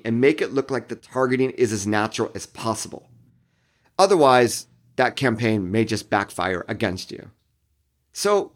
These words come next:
tip number four is also gonna be about the audience. You can see how this is so critical, this targeting, right? We need to take advantage of what Facebook provides us, but we also need to be intelligent about it.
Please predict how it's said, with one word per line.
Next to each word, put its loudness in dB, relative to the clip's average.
tip -4
number 2
four 4
is 2
also 0
gonna 0
be 2
about -2
the -10
audience. -4
You -6
can -6
see 0
how 4
this -2
is -8
so 0
critical, -2
this -4
targeting, -2
right? 0
We 0
need 4
to -4
take 0
advantage 4
of 4
what 0
Facebook 2
provides 2
us, -2
but -4
we 2
also 0
need 0
to -2
be -6
intelligent -2
about -8
it. -20